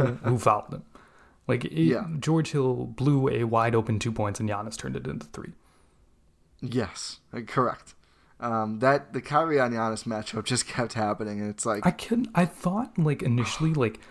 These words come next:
Speaker 1: were they trying to, like, hunt cross matches? They weren't.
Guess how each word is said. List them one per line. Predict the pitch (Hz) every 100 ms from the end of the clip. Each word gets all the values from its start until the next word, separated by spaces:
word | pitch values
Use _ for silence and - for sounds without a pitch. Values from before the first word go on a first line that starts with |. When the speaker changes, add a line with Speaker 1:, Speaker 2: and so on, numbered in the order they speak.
| - -
Speaker 1:
were | 139
they | 139
trying | 127 - 113 113 117
to, | 113
like, | 101 101 - - - -
hunt | - 127 123 -
cross | 123 110 -
matches? | 131 135 160 160 - - - - _ _ _
They | - 269
weren't. | 127 107 107 113